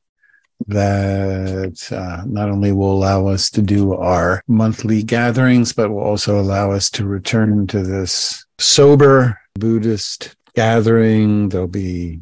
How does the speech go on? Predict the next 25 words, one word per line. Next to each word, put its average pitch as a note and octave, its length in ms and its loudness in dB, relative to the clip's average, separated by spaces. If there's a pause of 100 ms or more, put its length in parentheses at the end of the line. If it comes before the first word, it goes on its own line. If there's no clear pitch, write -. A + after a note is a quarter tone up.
(120)
um, D#2+ 560 -10 (200)
there'll B2 140 4
be C#3 140 6
meditation, A2+ 920 0
a G2+ 60 -2
Dharma G2+ 540 -4
talk, G2+ 880 -6
then G#2+ 340 -2
the G2+ 420 -2
intention G#2 640 -4
setting G#2 380 -2
ceremony, G#2+ 640 0
time G2+ 360 -4
for G2+ 200 -4
questions G#2+ 840 -4
as G2+ 220 -8
well, G2+ 560 -4
time F#2+ 340 -8
for F#2+ 640 -6
connecting F#2+ 540 -6
with F#2+ 200 -6
others. F2 840 -8
And F#2 340 -8
so F#2 720 -6
I'm G2 520 -12